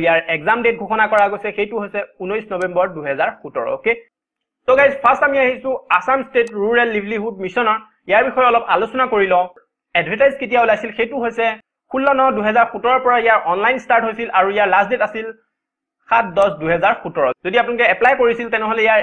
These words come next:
এডমিট কাৰ্ড দি আছে, আপোনালোকে এডমিট কাৰ্ডখন ডাউনলোড কৰি ল'ব পাৰিব। আগতে কৈ অহা গৈছে যে ইয়াৰ এক্সাম ডেট ঘোষণা কৰা গ'ল, সেইটো হৈছে পাঁচ নৱেম্বৰৰ পৰা ঊনৈছ নৱেম্বৰৰ ভিতৰত ইয়াৰ এক্সাম হ'ব। যোনটো বহুত কেণ্ডিডেটে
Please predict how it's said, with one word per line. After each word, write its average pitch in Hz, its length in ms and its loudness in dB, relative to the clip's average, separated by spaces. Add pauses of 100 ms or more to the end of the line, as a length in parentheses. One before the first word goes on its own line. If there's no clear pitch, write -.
এডমিট 214 260 -4
কাৰ্ড 240 160 2
দি 226 120 -2
আছে, 220 160 -2
আপোনালোকে 202 280 -2
এডমিট 175 240 -6
কাৰ্ডখন 190 360 -2
ডাউনলোড 190 320 0
কৰি 247 200 2
ল'ব 220 100 2 (100)
পাৰিব। 190 180 0 (540)
আগতে 247 240 2
কৈ 277 120 6
অহা 247 160 2
গৈছে 240 200 -4
যে 233 60 -2
ইয়াৰ 226 140 4 (140)
এক্সাম 220 280 0
ডেট 240 200 0
ঘোষণা 226 280 -4
কৰা 220 180 4
গ'ল, 214 160 -4
সেইটো 214 260 -6
হৈছে 214 200 -4 (400)
পাঁচ 247 160 2 (100)
নৱেম্বৰৰ 208 440 0
পৰা 202 100 4 (100)
ঊনৈছ 226 260 -2
নৱেম্বৰৰ 196 420 0
ভিতৰত 180 300 -2
ইয়াৰ 175 160 2 (120)
এক্সাম 214 280 2
হ'ব। 156 100 -6 (560)
যোনটো 214 220 -4 (100)
বহুত 220 240 0
কেণ্ডিডেটে 208 420 -2